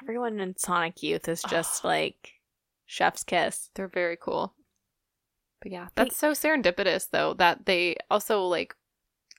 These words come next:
Speaker 2: I don't know, they went with her vision, you know?
Speaker 1: Mm-hmm.
Speaker 2: 'Cause then we wouldn't have the Virgin Suicides the way that it is, and through this,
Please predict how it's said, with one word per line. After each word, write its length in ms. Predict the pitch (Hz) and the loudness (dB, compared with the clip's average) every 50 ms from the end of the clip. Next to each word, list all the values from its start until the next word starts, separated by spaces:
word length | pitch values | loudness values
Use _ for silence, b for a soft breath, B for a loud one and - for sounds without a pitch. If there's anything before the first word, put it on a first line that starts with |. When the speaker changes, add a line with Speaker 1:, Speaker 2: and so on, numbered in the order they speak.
| _ - | _ 2
Speaker 2:
I 100 | - 208 | 4 4
don't 120 | 196 180 | 6 4
know, 120 | 160 175 180 | 2 0 2
they 200 | - 196 196 190 - - 262 - _ _ _ _ _ _ - | 4 4 2 2 0 -4 -14 -18 _ _ _ _ _ _ -6
went 220 | 196 196 196 - | -2 -2 0 0
with 120 | - - - | 0 0 2
her 120 | 233 190 165 | 0 2 2
vision, 480 | 160 165 190 202 240 277 302 320 311 - | 2 2 2 2 0 0 0 -2 -4 -2
you 160 | 254 294 330 | 0 0 0
know? 280 | 330 330 330 330 349 - _ _ _ _ _ _ - | 2 0 0 -2 -4 -6 _ _ _ _ _ _ -4
Speaker 1:
Mm-hmm. 300 | 233 233 214 - 220 220 | -4 -4 -4 -4 -4 -2
Speaker 2:
'Cause 100 | 240 254 | 0 4
then 100 | 226 285 285 | 4 4 4
we 60 | 285 | 4
wouldn't 280 | 285 269 302 254 233 - | 2 0 0 0 0 -2
have 360 | - - 185 185 208 233 226 | 0 2 4 4 4 4 2
the 80 | - 202 | 0 -2
Virgin 320 | - - 175 180 185 196 | -2 -2 -2 -2 -4 -6
Suicides 500 | - - 190 185 190 - 185 170 175 175 | -4 -2 -2 -2 -2 -2 -2 -2 -2 -4
the 100 | - 185 | -4 -2
way 140 | 175 175 175 | -2 0 0
that 100 | 180 180 165 | 0 -2 -2
it 100 | 170 170 | -2 0
is, 320 | 175 185 - 175 175 - - | 0 0 0 -2 -4 -4 -6
and 140 | 180 196 | -8 -6
through 140 | - 196 185 | -4 -4 -2
this, 200 | 185 190 - - | -2 -4 -6 -6